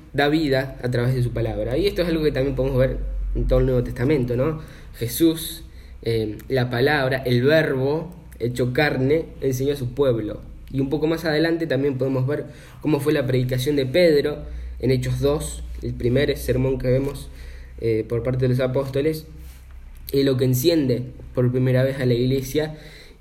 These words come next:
y, digamos, enseñanza apostólica sobre la cual todavía hoy la iglesia es sostenida, ¿sí?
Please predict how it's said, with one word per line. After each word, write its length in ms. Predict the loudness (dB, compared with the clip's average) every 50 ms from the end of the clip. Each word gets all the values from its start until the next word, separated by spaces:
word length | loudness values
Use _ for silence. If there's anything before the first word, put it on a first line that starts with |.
| -20 -10 -4
y, 560 | -2 0 0 2 4 4 4 2 0 -6 -10 -14 -16 -10 -2
digamos, 380 | 0 2 2 2 2 0 0
enseñanza 680 | 2 2 2 4 4 4 4 6 4 4 2 0 0 -2
apostólica 600 | 0 0 -2 -2 0 2 2 2 2 2 2 0
sobre 220 | 2 2 2 2 2
la 140 | 2 0
cual 380 | 0 0 0 0 -2 -4 -8 -8 -4
todavía 400 | -2 0 2 2 2 2 2 4
hoy 420 | 4 4 4 4 2 -2 -6 -14 -16 -18 -20 -20 -20 -12 -4
la 160 | 0 0 2
iglesia 340 | 4 2 2 2 2 0 0
es 80 | 0
sostenida, 580 | 0 -2 0 0 0 2 2 2 0 0 -2 -6 -12 -16 -20 -18 -10
¿sí? 360 | -4 -2 0 0 -2 -4